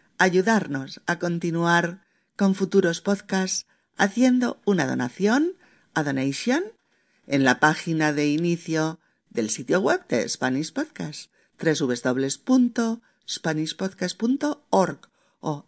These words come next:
R G, donde pone ayuda a mantener esta web, donar.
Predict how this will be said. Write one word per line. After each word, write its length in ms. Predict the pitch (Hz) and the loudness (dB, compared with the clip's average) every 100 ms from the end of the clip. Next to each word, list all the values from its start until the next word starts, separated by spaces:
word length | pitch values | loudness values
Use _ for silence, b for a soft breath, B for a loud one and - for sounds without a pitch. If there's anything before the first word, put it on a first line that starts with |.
| - | -4
R 280 | 151 143 165 | -2 0 -4
G, 300 | - 220 208 b b - | -2 -4 -4 b b 0
donde 420 | 202 190 180 175 | 4 6 4 0
pone 680 | 170 226 226 208 202 202 - _ _ _ - | 2 4 4 4 2 0 -4 _ _ _ 6
ayuda 720 | 143 160 202 214 170 147 147 b b b - | 6 6 4 4 4 -2 -6 b b b 2
a 100 | 180 | 4
mantener 800 | 160 156 151 147 147 147 147 147 _ _ _ _ | 4 0 -2 -6 -4 -6 -8 -14 _ _ _ _
esta 480 | - 135 127 - 110 | -2 -2 -2 -6 -8
web, 320 | 131 107 - _ _ _ | -8 -10 -12 _ _ _
donar. 640 | - 135 131 127 120 - | -4 -2 0 -2 -4 -16